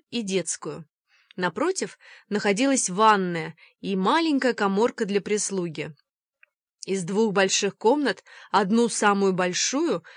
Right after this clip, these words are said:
отвели под спальню, другую — под столовую. Она же должна была служить комнатой для гостей. Ванную Арчи облицевал на свой вкус великолепными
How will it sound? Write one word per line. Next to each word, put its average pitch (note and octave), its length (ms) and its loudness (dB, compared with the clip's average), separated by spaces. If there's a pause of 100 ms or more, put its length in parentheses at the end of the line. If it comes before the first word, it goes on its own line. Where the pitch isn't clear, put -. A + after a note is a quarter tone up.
(180)
отвели G3+ 500 0
под A3 200 -4
спальню, D#3+ 600 -4 (340)
другую — G3+ 640 0 (180)
под G3+ 140 -6
столовую. E3+ 760 -2 (360)
Она F#3 380 4
же C#4 140 0
должна G#3+ 420 2
была G3 260 2
служить F3 600 -4
комнатой G3 760 -2
для F3 200 -4
гостей. F3 680 -4 (520)
Ванную G#3 680 4
Арчи G3 320 2
облицевал F#3+ 640 2
на F3 180 0
свой F#3 320 -2
вкус C4 440 -4 (400)
великолепными G#3 1000 4